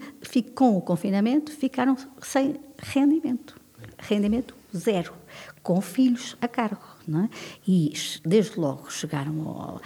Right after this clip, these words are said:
chegaram-nos, eh, pedidos de ajuda, eh, de, de, de bens básicos, não é? Alimentos, eh, produtos de higiene, eh, eh, artigos para criança, eh, e, e, e, eh,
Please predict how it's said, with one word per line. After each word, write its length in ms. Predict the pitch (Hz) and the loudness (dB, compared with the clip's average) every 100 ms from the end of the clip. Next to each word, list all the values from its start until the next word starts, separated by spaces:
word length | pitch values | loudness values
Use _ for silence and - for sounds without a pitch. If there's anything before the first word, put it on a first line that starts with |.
| - - | -16 -10
chegaram-nos, 720 | 143 143 131 147 175 - 175 | -6 -4 0 0 0 -4 -8
eh, 380 | 170 143 147 156 151 | -4 -2 0 0 -2
pedidos 300 | 185 196 - | -2 -2 -2
de 80 | |
ajuda, 440 | 214 220 240 302 311 - - - - | 0 2 0 -2 -6 -10 -18 -16 -6
eh, 340 | 233 233 240 196 | -2 0 0 -2
de, 380 | 190 196 233 233 - - | -4 0 0 0 -8 0
de, 180 | 226 - | 0 2
de 180 | 190 202 | 0 4
bens 460 | 233 277 277 - - | 6 6 4 -4 -2
básicos, 760 | 214 262 226 226 - - - - | 0 2 0 -2 -8 -14 -10 -2
não 100 | 208 | 2
é? 60 | |
Alimentos, 640 | 160 185 254 311 - - - - - - | 4 4 6 4 2 -12 -12 -14 -14 -8
eh, 220 | - 165 160 | -2 -2 -2
produtos 480 | 156 165 160 - | -2 -2 -2 -4
de 100 | - 175 | -6 -6
higiene, 500 | - 208 254 262 226 | -2 0 2 2 2
eh, 580 | 165 151 143 - 151 - | 2 0 0 -2 -2 -2
eh, 20 | |
artigos 320 | 175 - 151 | -4 -4 -6
para 120 | - | -6
criança, 520 | 185 214 233 294 302 302 - - - - | -2 0 2 0 -2 -10 -12 -16 -14 -4
eh, 380 | 180 156 143 - | 0 0 -2 -2
e, 80 | |
e, 680 | 135 131 - 123 120 120 - - - | -4 -4 -4 -4 -6 -8 -10 -12 -14
e, 360 | 123 135 131 135 - | -8 -4 -2 -4 -6
eh, 220 | 139 135 | -6 -4